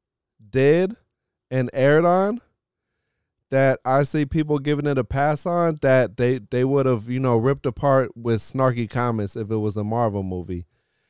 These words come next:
Such, such as, uh, blatantly misplaced and cringy humor,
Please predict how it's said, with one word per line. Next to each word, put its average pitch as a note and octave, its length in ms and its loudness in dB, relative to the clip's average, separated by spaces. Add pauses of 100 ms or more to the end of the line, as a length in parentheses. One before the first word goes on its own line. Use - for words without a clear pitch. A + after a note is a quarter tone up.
(240)
Such, D3+ 440 -2 (100)
such D3+ 380 -2
as, D3 560 2
uh, B2 600 2
blatantly D3 760 2
misplaced C#3 920 -2 (460)
and B2 500 0
cringy D3 560 2
humor, A2+ 640 0